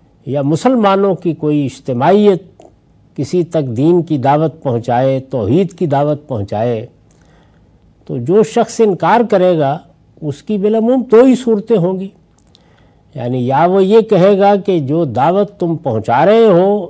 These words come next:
یہ اللہ کی دعوت نہیں ہے، اور یا یہ کہ یہ کہے گا کہ یہ دعوت تو اللہ ہی کی ہے لیکن اس کا جو مطلب، مدعا، مفہوم تم سمجھ رہے ہو وہ میرے نزدیک صحیح نہیں ہے۔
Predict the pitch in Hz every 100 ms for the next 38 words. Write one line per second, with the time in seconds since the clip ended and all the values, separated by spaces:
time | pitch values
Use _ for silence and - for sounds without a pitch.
0 | - 147 131 135 170 147 143 113 120 175
1 | 135 107 92 80 - _ _ _ _ _
2 | _ _ _ _ - - - _ _ _
3 | 131 120 113 110 135 185 208 226 226 196
4 | 123 156 175 156 185 196 208 214 208 175
5 | 156 104 104 135 220 - - 131 85 87
6 | 127 185 170 220 190 220 233 160 139 151
7 | 139 - 180 160 143 104 107 151 - 170
8 | 170 147 107 151 139 175 175 175 151 107
9 | - 220 254 233 196 - 156 147 135 123
10 | 95 107 175 - _ _ _ _ _ _
11 | - 147 175 214 160 165 170 139 104 113
12 | 117 - 120 101 85 85 85